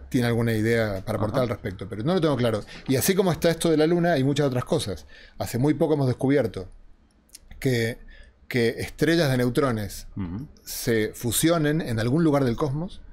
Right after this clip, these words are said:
Speaker 1: también es imprescindible para la vida. ¿Por qué? Porque ahí se forma un montón de, de elementos químicos, en particular el uranio. Solo se forma que, que conozcamos en esos lugares. Y uno podría decir, el uranio, que tie-, en, en mi cuerpo mucho uranio no hay.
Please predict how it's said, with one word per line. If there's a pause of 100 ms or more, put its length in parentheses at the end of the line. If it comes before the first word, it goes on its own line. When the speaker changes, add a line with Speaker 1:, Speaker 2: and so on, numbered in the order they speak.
(320)
Speaker 1:
también
es
imprescindible
para
la
vida. (500)
¿Por
qué?
Porque
ahí
se
forma
un
montón
de,
de
elementos
químicos, (140)
en
particular
el
uranio. (320)
Solo
se
forma
que,
que
conozcamos
en
esos
lugares. (520)
Y
uno
podría
decir,
el
uranio, (500)
que
tie-,
en,
en
mi
cuerpo
mucho
uranio
no
hay.